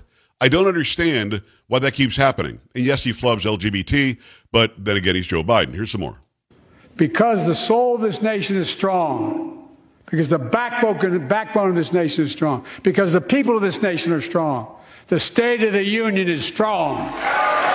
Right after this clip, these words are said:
Speaker 1: It's certainly not. He has weakened the state of our union, sadly. I don't, I don't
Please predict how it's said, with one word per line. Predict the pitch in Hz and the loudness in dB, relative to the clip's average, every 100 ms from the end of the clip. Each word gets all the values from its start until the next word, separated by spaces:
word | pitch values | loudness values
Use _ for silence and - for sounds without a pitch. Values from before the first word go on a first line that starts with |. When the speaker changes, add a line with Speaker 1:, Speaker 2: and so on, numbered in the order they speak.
| - _ _ _ _ _ _ - | -4 _ _ _ _ _ _ -8
Speaker 1:
It's | 135 | 0
certainly | 185 147 127 | 0 2 2
not. | 117 69 - _ _ _ | 2 0 -8 _ _ _
He | 147 147 | 2 2
has | 110 | 4
weakened | 143 170 165 151 | 2 2 -4 -4
the | |
state | 127 143 131 | -4 0 0
of | 117 | 0
our | 107 | 0
union, | 117 123 104 | 0 0 -2
sadly. | - 147 143 87 58 60 | -2 2 2 0 -8 -6
I | 139 | -6
don't, | 147 - | -4 -4
I | |
don't | 151 143 | -2 -4